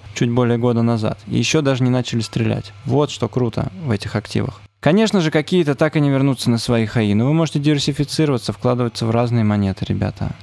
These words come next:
Какие с этим проблемы? Я лично продолжаю откупать это дно. Вот взял только что по Bitcoin Кэшу небольшой лонг на Фемиксе. Биткоин лонг держу. Прекрасно мы отбиваемся сейчас вот от этой линии сопротивления, которая становится как поддержка.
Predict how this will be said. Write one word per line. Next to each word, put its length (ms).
Какие 280
с 100
этим 220
проблемы? 500
Я 200
лично 280
продолжаю 920
откупать 480
это 180
дно. 460
Вот 160
взял 300
только 240
что 180
по 80
Bitcoin 400
Кэшу 320
небольшой 500
лонг 380
на 120
Фемиксе. 680
Биткоин 560
лонг 480
держу. 720
Прекрасно 480
мы 140
отбиваемся 600
сейчас 320
вот 140
от 140
этой 180
линии 240
сопротивления, 840
которая 340
становится 420
как 140
поддержка. 600